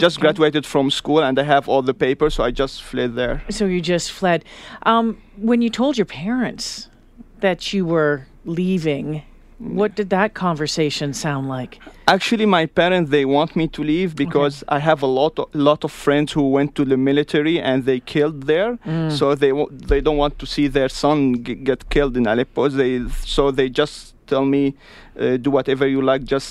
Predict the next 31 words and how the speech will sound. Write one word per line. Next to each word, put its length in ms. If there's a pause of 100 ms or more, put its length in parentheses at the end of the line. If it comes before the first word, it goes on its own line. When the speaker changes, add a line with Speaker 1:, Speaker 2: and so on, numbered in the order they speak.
(140)
Speaker 1:
stay 160
away 300
from 480
the 60
country." 480 (580)
Speaker 2:
So 180 (100)
when 120
you 640 (220)
say, 220
"Okay, 300
I'm, 180
I 40
need 160
to 60
get 140
out 160
of 80 (220)
Lebanon 680
now," 480 (340)
was 260
Canada 420
at 160
the 80 (120)
top 140
of 140
your 120
list? 440 (100)
Speaker 1:
No, 400
actually, 520
I 180
was 180